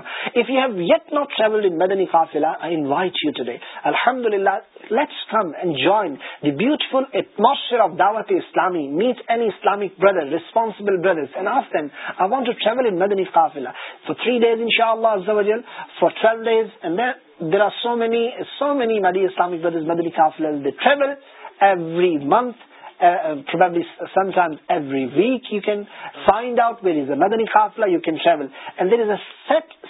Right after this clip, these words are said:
schedule in that Madani Qafila where you can learn the basics of Islam, basics of your knowledge which is important for you. And alhamdulillah, these beautiful du'as which we are discussing are also taught in those Madani Qafilas, and you can remember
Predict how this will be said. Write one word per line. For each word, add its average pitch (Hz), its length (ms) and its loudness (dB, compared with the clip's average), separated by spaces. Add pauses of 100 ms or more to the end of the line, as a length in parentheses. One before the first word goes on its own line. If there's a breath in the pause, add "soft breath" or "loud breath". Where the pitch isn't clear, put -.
(180)
schedule 240 420 0
in 190 140 -2
that 180 260 2
Madani 151 240 -2
Qafila 147 400 0
where 147 80 -2
you 151 100 0
can 143 220 -2
learn 202 340 2
the 151 60 -4
basics 233 640 0
of 170 160 -4
Islam, 190 480 0 (480 loud breath)
basics 254 400 2 (100)
of 175 220 4
your 165 220 2
knowledge 175 420 2
which 147 160 -4
is 147 140 2
important 165 480 2
for 156 60 -2
you. 135 140 -2 (300 loud breath)
And 135 160 -6
alhamdulillah, 196 680 2 (120)
these 143 240 0
beautiful 160 400 -2
du'as 147 320 2 (320 loud breath)
which 135 160 -10
we 147 60 2
are 135 100 -2
discussing 143 460 -6 (260 loud breath)
are 135 320 0
also 151 480 -2 (240 loud breath)
taught 156 240 2 (120)
in 131 260 -6
those 143 260 -2 (120)
Madani 143 360 -2
Qafilas, 175 480 0
and 143 120 -4
you 135 80 -4
can 131 160 -8
remember 170 720 0